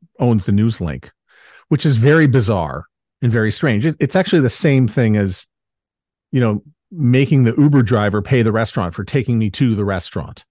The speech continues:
And so I think there's a big misunderstanding about how the internet works. And not surprisingly, it's the people who are running government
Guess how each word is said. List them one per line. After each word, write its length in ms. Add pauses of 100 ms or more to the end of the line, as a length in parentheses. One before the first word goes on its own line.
(640)
And 160
so 100
I 80
think 200
there's 160
a 40
big 240
misunderstanding 720
about 180
how 160
the 120
internet 420
works. 480 (680)
And 140
not 160
surprisingly, 720
it's 160
the 60
people 340
who 160
are 140
running 300
government 520